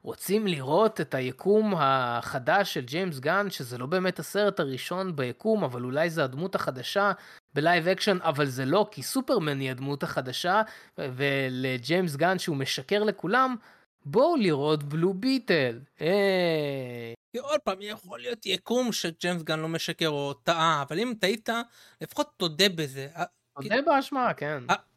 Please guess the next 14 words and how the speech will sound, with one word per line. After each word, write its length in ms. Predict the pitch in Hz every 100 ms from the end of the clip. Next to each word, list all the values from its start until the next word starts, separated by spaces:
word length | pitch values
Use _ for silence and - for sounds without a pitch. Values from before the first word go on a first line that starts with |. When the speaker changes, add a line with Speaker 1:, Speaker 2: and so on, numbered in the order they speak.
| _
Speaker 2:
עוד 160 | 214 220
פעם, 140 | 180 -
Speaker 1:
בגלל 120 | 165
Speaker 2:
אה, 40 |
Speaker 1:
זה 140 | 147 214
אני 120 | 254
Speaker 2:
אה, 40 |
Speaker 1:
אומר. 220 | 254 269 165
Speaker 2:
אני 120 | 170
מדגיש, 440 | 165 156 240 - -
הבעיה 460 | 156 147 156 180
הכי 180 | 214 -
גדולה 340 | 185 160 151 170
פה 300 | - 214